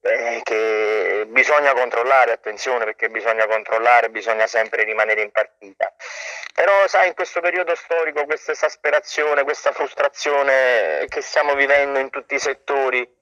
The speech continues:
se ci mettiamo un gol fantasma, ripeto, eh, poi ti, il video che ho visto è veramente imbarazzante, diventa tutto molto difficile. Da citare questo Via Cava, che sei marcature, tre rigori, eh, veramente, eh, tanta roba per De Ferrari,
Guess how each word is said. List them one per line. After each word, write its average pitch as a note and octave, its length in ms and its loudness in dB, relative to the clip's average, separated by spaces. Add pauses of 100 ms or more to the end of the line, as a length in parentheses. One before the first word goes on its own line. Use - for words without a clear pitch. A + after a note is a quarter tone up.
(420)
se - 160 -6
ci C#3 140 2
mettiamo C#3+ 640 2
un C3 120 -4
gol C#3+ 180 0
fantasma, C#3 720 4
ripeto, B2+ 420 0
eh, A#2 380 -2
poi C#3+ 180 0
ti, C3+ 240 -12 (100)
il C3 460 -4
video C#3 400 -2
che C#3+ 100 -2
ho C3+ 60 -2
visto C#3 420 -4
è B2 60 2
veramente C3 460 2
imbarazzante, B2+ 960 2 (300)
diventa B2+ 500 0
tutto B2 320 -6
molto A#2 280 -2
difficile. - 540 -2 (600)
Da A#3 120 4
citare F#3 380 4
questo D3 280 -4
Via C#3 180 2
Cava, C3+ 320 4
che A2+ 320 0
sei - 340 2
marcature, C3 800 -2
tre C#3 180 -2
rigori, A#2+ 480 -2 (340)
eh, G#2 260 2
veramente, A2+ 1160 2
eh, - 100 -12
tanta C#3+ 360 2
roba A#2 560 2
per A2 340 0
De C3+ 140 -2
Ferrari, C3 640 4